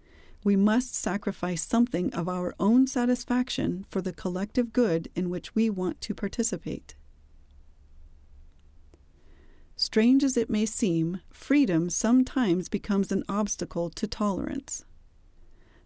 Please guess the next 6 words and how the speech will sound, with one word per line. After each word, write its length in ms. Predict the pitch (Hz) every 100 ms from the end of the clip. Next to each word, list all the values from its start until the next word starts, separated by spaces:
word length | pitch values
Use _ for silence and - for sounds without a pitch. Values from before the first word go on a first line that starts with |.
| - -
Thoughtlessly 640 | 202 - 240 - 233 247
insisting 640 | 226 - 208 - 202 202 -
on 140 | 185
a 80 | 175
personal 460 | - 190 - 240
freedom, 600 | 233 - 220 190 170 180